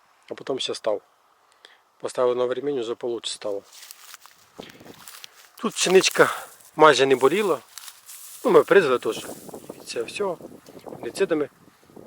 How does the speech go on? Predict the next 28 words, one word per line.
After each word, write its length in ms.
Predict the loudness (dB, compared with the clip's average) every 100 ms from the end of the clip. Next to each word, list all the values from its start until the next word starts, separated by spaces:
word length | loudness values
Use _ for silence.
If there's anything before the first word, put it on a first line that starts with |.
| 0
Ну, 120 | 2
нема 240 | 4 2
нічого 320 | -2 -6 -8
якоїсь 300 | -8 -6 -8
болізні. 440 | -6 -4 -4 -4 -12 -10
На 80 | -8
тих 160 | -6 -2
полях 320 | 0 0 -2
трошки 320 | -6 -6 -6 -6
було, 220 | 2 2
яке 180 | 2 -2
там 160 | -8
чорне, 420 | 0 2 2 0 -2 -12 -20 -20 -20 -4
коло, 220 | -2 0
ще 160 | -2 -6
щось. 320 | -8 -12 -18 _ _ _ _ _ -20 -20
Тут 160 | -16
все 160 | -8 -2
гарно. 360 | -2 -2 -6 -14 _ -20 -20 -20 -20 _ -20 -20 -20 -20 -20 -20 -20 -20 -20 -20 -20 -20 0
Бачиш, 340 | 4 6 4 -2
сіє 180 | -2 0
так 180 | 0
модно 260 | 4 4 2
сіяти 360 | -2 -2 0 0
на 40 |
тридцять 260 | -2 -6 -2
восьме 300 | -2 0 -4
міждоряддя. 540 | 0 4 4 4 -6